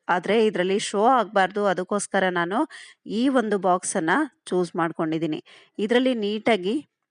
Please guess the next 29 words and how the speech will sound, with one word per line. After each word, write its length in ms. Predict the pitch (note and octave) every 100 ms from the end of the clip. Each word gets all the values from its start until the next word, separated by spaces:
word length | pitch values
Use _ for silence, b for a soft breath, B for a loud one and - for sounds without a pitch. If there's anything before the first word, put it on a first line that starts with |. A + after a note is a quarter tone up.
| _ _ _ _ _ _ _ -
ಫೋಲ್ಡ್ 380 | B3 A3 A#3+
ಮಾಡಿ 240 | A#3+ A3+ G3+
ಕೂಡನೂ 460 | F3+ F3 E3 D#4
ಇಟ್ಕೊಳ್ಬೋದು. 720 | C4 D#3+ - F3 D#3 E3 E3+ - _ _ _ _ _ -
ಫೋಲ್ಡ್ 260 | A#3 C4 C4
ಮಾಡಿ 340 | C4+ B3+ B3+
ಇಟ್ಕೊಳ್ಳೋದ್ರಿಂದ 600 | - - A#3 A#3 A#3 A3 G#3
ನೀಟಾಗಿ 500 | B3+ G3 G#3 G3+ G#3+
ಕೂಡನೂ 340 | G#3+ G3+ G3+ G#3+
ಕಾಣುತ್ತೆ, 440 | G3+ F#3+ F3 F#3+
ಮತ್ತೆ 340 | A#3+ F#3+ G#3 F#3
ಈಸಿಯಾಗಿ 500 | F#3 G3+ A3 G3+ G3
ನಮ್ಗೆ 300 | F#3 F3 G3+
ಕೈ 220 | F#3 F3+
ಕೂಡನೂ 460 | - E3+ E3+ A3+
ಸಿಗುತ್ತೆ. 460 | D4 - E3 E3 - - b b b _ _ -
ಈ 140 | A3+ A#3+
ಬಾಕ್ಸ್‌ಗಳಲ್ಲಿ 920 | G#3+ F3+ G3+ - - B3+ B3 A#3+ B3
ಮೇಲೆ 440 | G#3+ G3 G#3 G#3+
ಏನು 280 | G3 G#3+ G#3+
ಪ್ರಿಂಟು 580 | - F3 F#3 G#3+ A3+ G#3+
ಆ 260 | F#3+ F#3+
ರೀತಿಯಾದ 480 | F#3+ F#3+ G#3 G3+ F#3+
ಇದೆ, 500 | F#3 F3+ F3+ C#4+ - F#3+
ಇದೆಲ್ಲ 340 | F3+ F#3+ G3+
ಕಾಣ್ಬಾರ್ದು 680 | B3+ G#3+ F#3+ G#3+ G#3 G3 G3
ಅಂದ್ರೆ 240 | F#3+ F#3+
ನಾವು 340 | F3+ F3 E3+ A3
ಆರಾಮಾಗಿ 720 | E3+ F3+ F3 F#3 F3 A3